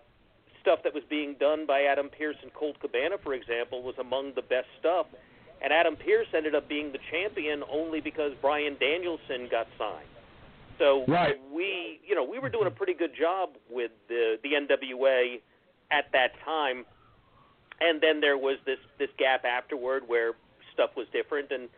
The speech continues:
Speaker 1: now Billy Corgan has an opportunity to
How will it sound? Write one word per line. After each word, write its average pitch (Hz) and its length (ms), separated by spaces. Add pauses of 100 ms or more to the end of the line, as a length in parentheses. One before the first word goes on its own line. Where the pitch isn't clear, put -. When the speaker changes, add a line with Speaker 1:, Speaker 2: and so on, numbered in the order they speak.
(400)
Speaker 1:
now 120 200
Billy 123 280
Corgan 127 420
has 123 160
an 120 80
opportunity 123 760 (120)
to 113 400